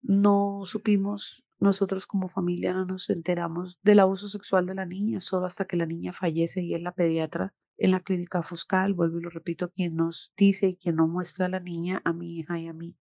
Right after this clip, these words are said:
No sabíamos realmente cuál era la causa de su fallecimiento. Por eso personas malintencionadas sacaron el comentario de que la niña se había broncoaspirado con un tetero,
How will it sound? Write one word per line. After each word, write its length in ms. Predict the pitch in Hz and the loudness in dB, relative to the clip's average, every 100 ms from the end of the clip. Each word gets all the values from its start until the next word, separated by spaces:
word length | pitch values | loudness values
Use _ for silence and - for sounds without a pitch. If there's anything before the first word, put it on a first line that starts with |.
| _ _ | _ _
No 240 | 180 190 208 | 2 4 4
sabíamos 680 | - 202 196 196 185 185 | 2 -2 -2 -6 -8 -2
realmente 520 | 196 175 170 180 196 | 4 4 4 -4 -8
cuál 280 | - 202 185 | 0 2 2
era 100 | 180 | -2
la 160 | 185 175 | -8 -8
causa 340 | - 165 185 | -6 -6 -4
de 60 | 180 | -6
su 100 | - | -4
fallecimiento. 960 | 180 165 165 - 170 170 175 - 202 - _ - | -4 0 0 0 -2 -6 -4 -2 -2 -4 _ 4
Por 140 | 202 | 6
eso 260 | 185 185 190 | 6 2 -2
personas 440 | 202 - 190 190 190 | -2 -2 -2 -4 -4
malintencionadas 1000 | 196 196 180 190 180 - 175 185 190 180 | -4 -4 -6 -4 -2 -2 -2 -2 -6 -4
sacaron 420 | 170 170 170 170 | -6 -4 -4 -2
el 100 | 180 | -4
comentario 680 | - 180 180 - 175 170 175 | -4 -4 -4 -2 -2 0 -4
de 100 | 175 | -8
que 140 | - | -6
la 120 | 170 170 | -6 -4
niña 300 | 170 170 175 | -6 -6 -6
se 160 | - | -4
había 220 | 170 165 | -2 0
broncoaspirado 760 | 160 160 180 175 - 175 165 160 | 0 -2 -4 -6 -4 -2 0 -2
con 180 | 175 170 | -4 -10
un 120 | 170 | -8
tetero, 520 | - - 170 170 170 | -6 -4 -2 -2 -4